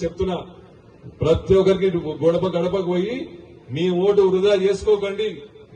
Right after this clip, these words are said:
మీరు మాకు ఓటు వేస్తేనే మనకు అందరికీ ఇండ్లు వస్తాయి, పెన్షన్లు వస్తాయి, రేషన్ కార్డులు వస్తాయి, కరెంట్ ఫ్రీ అవుతుంది. మనం ఇట్లా బీజేపీకి ఓటు వేస్తే అయోధ్యకు టికెట్ పెట్టుకొని పోలేము, రాముని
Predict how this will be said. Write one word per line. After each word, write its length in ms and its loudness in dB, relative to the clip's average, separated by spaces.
మీరు 220 -2
మాకు 220 -4
ఓటు 180 2
వేస్తేనే 340 0
మనకు 280 -4
అందరికీ 580 -4
ఇండ్లు 200 -6
వస్తాయి, 360 -6
పెన్షన్లు 420 -4
వస్తాయి, 280 -4
రేషన్ 300 -10
కార్డులు 220 -8
వస్తాయి, 260 -8
కరెంట్ 280 -10
ఫ్రీ 160 -10
అవుతుంది. 260 -10
మనం 180 -4
ఇట్లా 140 -4
బీజేపీకి 520 -2
ఓటు 160 0
వేస్తే 240 -2
అయోధ్యకు 640 0
టికెట్ 320 6
పెట్టుకొని 300 0
పోలేము, 380 2
రాముని 380 0